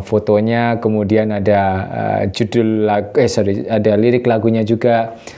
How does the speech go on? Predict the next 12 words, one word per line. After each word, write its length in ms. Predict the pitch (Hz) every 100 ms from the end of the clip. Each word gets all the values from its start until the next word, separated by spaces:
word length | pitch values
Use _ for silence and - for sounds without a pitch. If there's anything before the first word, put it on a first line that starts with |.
| -
Jadi 240 | - 107
ketika 320 | 120 127 120 113
dia 160 | 113
mendengarkan, 880 | 110 110 110 104 104 131 156 156 117
dia 160 | 123 139
bisa 320 | 123 101 101
sambil, 280 | 208 202 196
eh, 380 | - - 107 95
buka-buka, 600 | 104 98 92 98 98 - - - _ 107
eh, 400 | 101 95 92 92
buku 480 | 92 - - 113 110
itu, 520 | 107 139 151 165 170